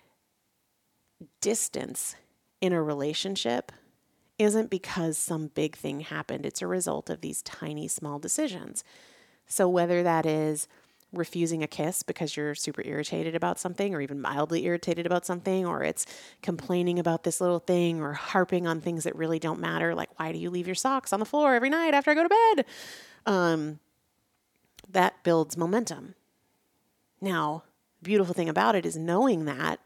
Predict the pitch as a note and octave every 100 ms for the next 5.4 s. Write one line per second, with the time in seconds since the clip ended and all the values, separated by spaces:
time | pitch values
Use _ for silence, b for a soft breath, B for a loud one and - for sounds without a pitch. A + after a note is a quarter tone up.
0 | - D#3+ F3+ A3+ G#3 E3+ D#3 D3+ C#3 -
1 | D#3+ D3+ G#3 A#3+ F3 D#3+ D#3+ b b b
2 | b b b b b b - F#3+ F#3+ G3+
3 | G#3+ F#3 - F#3+ F#3+ F3+ E3 D#3 D#3 D3+
4 | - B B - F3+ E3+ - F#3+ F3+ F3+
5 | F3 D#3+ -